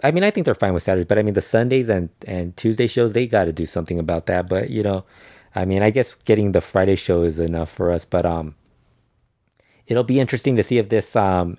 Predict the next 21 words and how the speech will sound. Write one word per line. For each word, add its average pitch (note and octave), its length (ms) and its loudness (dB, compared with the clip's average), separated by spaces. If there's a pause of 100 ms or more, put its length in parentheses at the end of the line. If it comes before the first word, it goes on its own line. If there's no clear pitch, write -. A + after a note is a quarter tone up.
L G#2+ 160 0
A A2 60 4
Park G2+ 380 -2
Rush, G2 500 -2 (420)
you G2 80 -4
know, F#2 140 0 (220)
the - 80 2
cool, C3+ 360 -2 (220)
cooling D#3 320 0
down A#2 240 2
period, G2+ 560 2 (760)
if G#2 180 -4
there's A2 320 2
enough A2 300 0
interest A#2+ 380 -2
in G#2+ 120 -4
the G2 120 2
other G#2+ 140 2
guys G2+ 420 2
coming G#2 340 -2
in, F#2+ 280 0